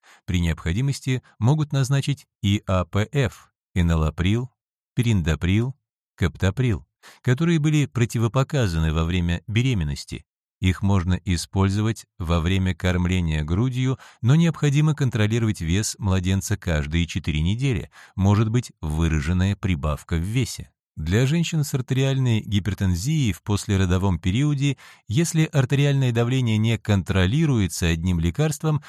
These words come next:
нужно рассмотреть возможность комбинации нифедипина или амлодипина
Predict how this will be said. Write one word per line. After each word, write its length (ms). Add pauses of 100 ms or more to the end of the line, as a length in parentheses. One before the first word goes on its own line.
(140)
нужно 340
рассмотреть 520
возможность 720
комбинации 1000
нифедипина 1080
или 580
амлодипина 960